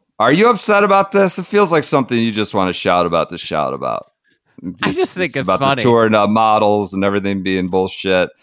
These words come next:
Speaker 2: Well,
Speaker 1: Uh,
Speaker 2: well,
Speaker 1: so
Speaker 2: they just, by doing it the way they did it, they're keeping, like, two more people out of these signature events.
Speaker 1: That's fine. You know what? It's fine. We can't, this is a meritocracy.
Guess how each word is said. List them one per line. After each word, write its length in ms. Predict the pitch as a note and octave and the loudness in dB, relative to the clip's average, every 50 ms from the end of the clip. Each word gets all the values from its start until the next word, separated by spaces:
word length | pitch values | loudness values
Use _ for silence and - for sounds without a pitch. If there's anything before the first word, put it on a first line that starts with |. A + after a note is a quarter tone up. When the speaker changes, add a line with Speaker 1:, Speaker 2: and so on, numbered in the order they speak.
| - - | -14 -8
Speaker 2:
Well, 220 | G#3+ B3+ B3+ A3+ | -6 -4 -2 0
Speaker 1:
Uh, 260 | B2+ B2 B2+ B2 B2 - A3 | 2 2 4 2 2 2 2
Speaker 2:
well, 160 | C4 C4+ A3+ | 2 2 4
Speaker 1:
so 220 | F#3 E3+ E3 D#3+ C#3 | 4 4 4 4 4
Speaker 2:
they 140 | B3+ B3 A#3 | 2 0 0
just, 400 | A3+ B3+ C#4+ C#4+ G#3 - - - _ - F#2 - - F#3 F3 - _ _ _ _ _ | 0 0 0 0 0 -4 -8 -18 _ -20 -20 -18 -14 -14 -14 -14 _ _ _ _ _
by 280 | - - G#3 G#3 A#3 A#3+ | -6 -2 0 0 0 0
doing 420 | G3 - - A#3+ C4 C4 B3+ B3+ A#3+ | -2 -4 -4 -4 -2 -2 -4 -2 -4
it 140 | A#3+ G#3 | -4 -2
the 100 | - F#3 | -2 -4
way 220 | D#3 D#3+ F3+ F#3 F3+ | -2 0 0 0 0
they 160 | D#3 D#3+ C3+ | 0 -2 -4
did 260 | B2 - C#3+ D3 C#3+ | -2 -2 0 0 2
it, 240 | B2+ B2 A#2 - - | 2 0 -2 -4 -6
they're 200 | B2 C3 C3+ C3 A#2+ - | -6 -6 -6 -6 -8 -8
keeping, 400 | - - F3+ F3 E3+ - D#3 D3+ | -4 -2 -2 -2 -2 -4 -6 -4
like, 240 | D3+ C3+ C3+ C3 - - | -4 -4 -4 -6 -6 -8
two 180 | - C#3+ C#3+ | -8 -6 -6
more 200 | C3+ C3 G#2+ A#2+ | -4 -4 -4 -6
people 400 | - - - A#2 - - G2 F#2 | -6 -6 -6 -6 -6 -4 -4 -4
out 220 | F#2+ F2+ F2+ F2+ F2+ | -4 -4 -4 -6 -8
of 60 | E2 | -10
these 200 | F2+ F2 - - | -10 -12 -12 -14
signature 680 | - - A2 F#2+ F#2 - - - - - - - G2+ D2+ | -14 -14 -14 -16 -16 -18 -18 -18 -16 -12 -10 -10 -10 -8
events. 500 | F2+ F2 F#2+ D#2+ - - - - - _ _ _ _ _ _ _ _ _ _ _ _ _ _ - | -8 -8 -8 -8 -10 -12 -20 -20 -20 _ _ _ _ _ _ _ _ _ _ _ _ _ _ -2
Speaker 1:
That's 240 | C#4+ D#4 D4+ D4+ - | -2 0 -2 -2 -2
fine. 400 | - G#3 F3 B2+ C#2+ B1+ - _ _ _ _ _ _ _ - | 0 0 0 0 0 -4 -8 _ _ _ _ _ _ _ -2
You 100 | E3+ G#3+ | 0 2
know 140 | A#3 B3 B3 | 4 4 4
what? 320 | A#3 A3 G3+ G3 F#3 - - - | 4 6 4 4 2 0 -2 -2
It's 200 | G#3 G#3 F3 - | 0 0 0 -2
fine. 480 | - - D3 G2+ E2+ D2+ A#1+ A1 A1+ _ _ _ - | -8 -6 -4 -2 -2 -2 -4 -6 -12 _ _ _ -4
We 160 | D3 G3+ A#3+ | -2 -2 -2
can't, 440 | A3+ - B3+ C4 B3+ B3 A#3+ G#3+ F#3+ | 0 0 2 2 2 2 2 2 0
this 200 | A#3 B3 G#3 C4 | 0 0 0 0
is 280 | C4 A#3+ G3+ G3 - | -2 -2 -2 -4 -6
a 100 | - - | -2 0
meritocracy. 1200 | F3+ F#3+ G3 F#3+ F#3+ F#3 F3+ F3 E3 E3 D#3+ - E3+ D#3 C#3+ - D#3 D#3+ D#3 D3+ D3+ D3 C3+ - | 0 2 4 4 4 4 4 4 4 4 2 2 0 -2 -2 0 2 2 4 4 2 0 -2 -8